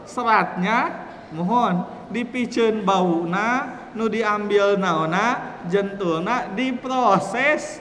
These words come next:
jadi hamburger. Daek teu maneh ngadaharna? Daek teu? Dibutuhan lah. Dibere sepuluh ribu jang jajan, cilok. Daek teu? Teu. Boro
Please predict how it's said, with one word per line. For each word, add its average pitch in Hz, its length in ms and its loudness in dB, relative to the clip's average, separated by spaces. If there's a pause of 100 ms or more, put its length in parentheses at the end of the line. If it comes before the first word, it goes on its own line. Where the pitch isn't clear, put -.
jadi 190 480 2
hamburger. 185 1500 2 (400)
Daek 214 400 2
teu 175 80 0
maneh 156 240 -2
ngadaharna? 135 560 -2 (1600)
Daek 226 320 -2
teu? 247 200 -2 (1200)
Dibutuhan 170 560 0
lah. - 400 -2 (640)
Dibere 175 400 -2
sepuluh 170 400 -2
ribu 160 240 -4
jang 156 240 -4
jajan, 143 480 -4
cilok. 151 320 -4 (640)
Daek 202 320 2
teu? 254 200 0 (600)
Teu. 208 200 -6 (440)
Boro 196 560 2